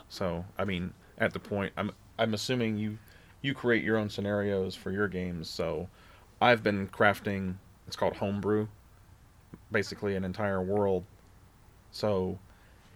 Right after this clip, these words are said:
I get inspiration from just about anything and everything and try to, I don't know, plug in little bits and pieces here and there. But yeah, the fantasy worlds, you know, 'cause that's what I've read the most, and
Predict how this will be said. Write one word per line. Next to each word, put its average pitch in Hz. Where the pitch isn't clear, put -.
I 123
get 117
inspiration 107
from 101
just 117
about 101
anything 107
and 98
everything 95
and 90
try 101
to, 90
I -
don't 95
know, 87
plug 120
in 107
little 98
bits 104
and 101
pieces 92
here 101
and 92
there. 98
But 92
yeah, 143
the 127
fantasy 147
worlds, 113
you 110
know, 107
'cause 104
that's 101
what 95
I've 90
read 101
the 98
most, 95
and 87